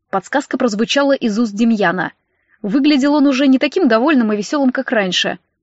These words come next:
И я вжала голову в плечи. «Я все объясню». «Если и третий не отец, у нас останется всего два претендента. Пятьдесят на пятьдесят, так сказать», продолжала заливаться соловьем Алина.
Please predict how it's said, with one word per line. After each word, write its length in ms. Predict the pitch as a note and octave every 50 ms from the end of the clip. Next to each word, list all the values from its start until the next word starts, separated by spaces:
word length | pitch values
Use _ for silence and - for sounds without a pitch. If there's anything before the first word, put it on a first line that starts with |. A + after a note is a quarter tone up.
| _ _ _ _ _
И 80 | G#3
я 140 | G#3 C4 E4+
вжала 380 | D4+ B3 F#3+ G#3+ A#3+ B3+ A#3 G3
голову 400 | F#3 G3+ A3+ A3 G#3 G3+ G3 G3
в 80 | -
плечи. 420 | - G3+ G3+ F#3+ - - - F3 - _ _ _ _ _ _ _ _ _ _ _
«Я 240 | _ A3+ A#3+ A#3 A3
все 220 | - - - B3
объясню». 520 | A3+ A3 A#3+ C4 - - C4 A3 F#3+ F#3+ - _ _ _ _ _ _ _ -
«Если 460 | - C#4 B3+ F4 G#4 - - E4 E4
и 60 | - C4
третий 340 | - F4+ G4+ G#4 - G4 D#4
не 100 | D#4 D#4
отец, 320 | D4 C#4+ - D4 C4 -
у 60 | D4
нас 180 | C#4 D4 C#4 -
останется 400 | D4 - - F#4 G4+ F#4 - C#4+
всего 220 | - - C#4 C#4
два 180 | C4+ A3+ C#4+ E4+
претендента. 640 | - F4 D4 - D#4 C4+ A#3+ A#3+ A#3 A#3 B3 A#3+ A#3 - - - - -
Пятьдесят 600 | - E4 C4 A#3+ A3+ B3+ - - G#4 A#4 A4+ -
на 60 | F4
пятьдесят, 380 | D4+ E4+ D4 D#4 - - A#3 -
так 140 | - G#3 -
сказать», 400 | - - A#3+ A3 A#3 G#3 - - _ _ _ _
продолжала 540 | - G#3+ F#3 G#3+ G3+ G#3 A#3 A#3+ C4 C4 A#3
заливаться 420 | G3 A3+ A3+ A3 A#3+ A#3+ - -
соловьем 420 | G3+ - A3 G#3+ G#3 G#3+ A3+ G#3+ A3+
Алина. 400 | A#3 A3 G#3+ G3+ G3 F3+ D#3